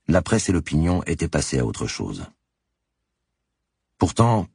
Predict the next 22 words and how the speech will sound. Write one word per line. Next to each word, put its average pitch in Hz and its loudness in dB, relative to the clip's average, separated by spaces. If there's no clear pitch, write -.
je 76 0
restais 92 0
hanté 90 0
par 67 0
les 64 -2
images 71 0
de 65 -4
ces - -4
panaches 69 0
de 62 -4
pétrole 60 -4
jaillissant 65 -2
d'une 62 -2
terre - -4
fendue 67 -2
dans 58 -4
les 60 -4
profondeurs 65 -4
spectrales 62 -4
de 53 -6
la 55 -6
mer. 50 -8